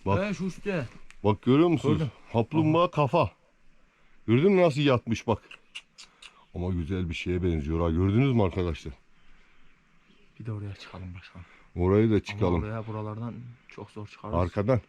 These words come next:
Speaker 2: Arkadan gelelim.
Speaker 1: Şu arkada bir yer var, yolak var.
Speaker 2: Arkadan gelelim.
Speaker 1: Oradan çıkacaksın o kaplumbağaya, bakalım açılırsa aşağı doğru. Ne
Speaker 2: Doğru.
Speaker 1: süper gümler ha.
Speaker 2: Gitsin.
Speaker 1: <laughs> Cin deresinden sesler var ya. <laughs> Oo.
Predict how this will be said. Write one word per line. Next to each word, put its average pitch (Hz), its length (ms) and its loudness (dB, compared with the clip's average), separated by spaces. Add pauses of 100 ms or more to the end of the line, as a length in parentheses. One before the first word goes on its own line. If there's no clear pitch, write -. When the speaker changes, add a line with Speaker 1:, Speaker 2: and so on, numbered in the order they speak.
(140)
Speaker 2:
Arkadan 101 440 -12
gelelim. 92 200 -12
Speaker 1:
Şu 101 160 -2
arkada 107 480 0
bir 107 80 0
yer 104 180 4
var, 90 200 0
yolak 90 460 -2
var. 85 100 -8 (160)
Speaker 2:
Arkadan 98 360 -16 (100)
gelelim. 95 220 -8
Speaker 1:
Oradan 107 320 2
çıkacaksın 113 540 -2
o 107 100 -2
kaplumbağaya, 107 680 0
bakalım 107 440 -2
açılırsa 110 520 0
aşağı 110 380 0
doğru. 104 340 0 (500)
Ne 95 120 0
Speaker 2:
Doğru. 117 60 4
Speaker 1:
süper 110 340 0
gümler 95 440 4
ha. 92 140 0 (220)
Speaker 2:
Gitsin. - 360 -14 (240)
Speaker 1:
<laughs> 117 300 -10
Cin 135 260 6
deresinden 156 540 4
sesler 170 480 0
var 185 180 2
ya. 160 160 4 (200)
<laughs> 143 200 -2 (2250)
Oo. 87 580 0